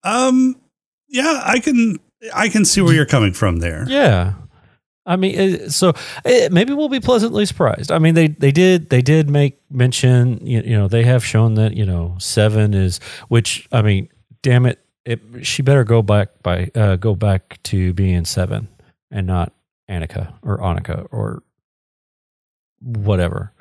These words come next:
Speaker 1: Annika,
Speaker 2: Her
Speaker 1: yeah.
Speaker 2: na-, her name is not Annika.
Speaker 1: It's not?
Speaker 2: She hasn't been Annika since she was, like, five.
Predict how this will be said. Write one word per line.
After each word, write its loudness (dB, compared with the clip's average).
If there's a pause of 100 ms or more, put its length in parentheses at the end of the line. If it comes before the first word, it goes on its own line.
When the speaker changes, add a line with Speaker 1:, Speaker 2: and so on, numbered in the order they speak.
Speaker 1:
Annika, 0
Speaker 2:
Her 2
Speaker 1:
yeah. 6
Speaker 2:
na-, -10 (460)
her 0
name 4
is 2
not 2
Annika. -6 (500)
Speaker 1:
It's -6
not? 0 (1300)
Speaker 2:
She 2
hasn't 4
been 4
Annika 2
since -2
she -2
was, -2
like, -4
five. -8